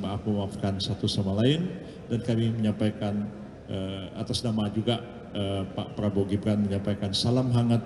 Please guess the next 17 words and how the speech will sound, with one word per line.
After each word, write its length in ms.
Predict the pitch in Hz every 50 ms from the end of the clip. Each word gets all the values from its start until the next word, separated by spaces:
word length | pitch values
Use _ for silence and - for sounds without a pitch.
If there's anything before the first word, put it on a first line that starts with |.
| -
kepada 320 | - 110 - 107 101 95 92
seluruh 320 | - - 117 110 98 95
rakyat 240 | 101 110 104 95 95 - 110
Indonesia, 560 | 95 95 98 123 123 - 147 143 139 143 165 170 - - - - - - -
dan 160 | 127 117 107
terima 240 | 104 110 104 110 110
kasih 560 | - 120 107 - - 139 127 - - - - - - - - - - - -
atas 240 | 110 127 123 - -
dukungan 560 | - 123 117 - 156 151 143 151 135 127 120
sebagian 480 | - - - 131 131 123 113 135 127 120
besar 320 | 117 113 - 151 143 131 113 98 92 95 - -
rakyat 320 | 117 113 92 113 113 107 -
Indonesia 560 | - 117 104 107 110 123 113 - 131 113 101 92 -
kepada 480 | - 110 - 107 104 101 101 98 95 101 107 -
kedua 240 | - 131 117 120 110
beliau. 400 | 101 104 104 107 120 147 185 208 220 214 - - - - - - - - - - -
Dan 160 | - 110 107